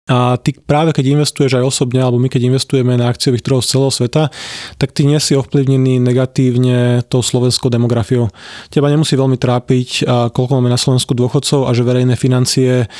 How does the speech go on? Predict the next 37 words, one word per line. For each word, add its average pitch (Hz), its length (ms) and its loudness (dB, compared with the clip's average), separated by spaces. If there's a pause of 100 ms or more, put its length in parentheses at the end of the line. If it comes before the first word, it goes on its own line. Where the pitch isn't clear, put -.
(400)
ti 127 160 0
nezabezpečia 131 560 0
dôchodok 123 520 0
a 120 60 0
že 117 60 2
budeš 123 240 0
mať 123 80 2
možno 120 480 0
polovičný 127 560 0
alebo 120 140 0
dvojtretinový 123 580 0
pokles 120 320 -2
životnej 123 320 0
úrovne 123 240 0
na 113 80 -2
Slovensku, 143 560 0
pokiaľ 120 300 -2
by 120 40 0
si 113 100 -2
sa 123 80 0
spoliehal 120 440 0
na 120 80 0
tú 120 80 -4
sociálnu 127 400 -2
poisťovňu. 147 720 0
A 117 240 2
dneska 127 720 0
vďaka 131 240 0
tomu, 127 160 2
že 120 80 -2
to 123 140 2
investovanie 123 800 0
je 113 400 2
jednoduché, 123 960 0
lacné, 120 720 0
daňovo 120 380 0
zvýhodnené, 127 680 2